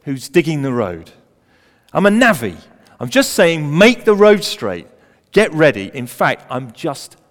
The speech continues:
a voice." Not pointing at myself, but pointing at somebody else. The greatest messenger, and this is his message, he's coming.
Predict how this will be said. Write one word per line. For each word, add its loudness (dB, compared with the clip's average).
a -10
voice." -16
Not -14
pointing -8
at -10
myself, -14
but -20
pointing -10
at -18
somebody -14
else. -20
The -20
greatest -8
messenger, -14
and -8
this -8
is -14
his -16
message, -14
he's -8
coming. -18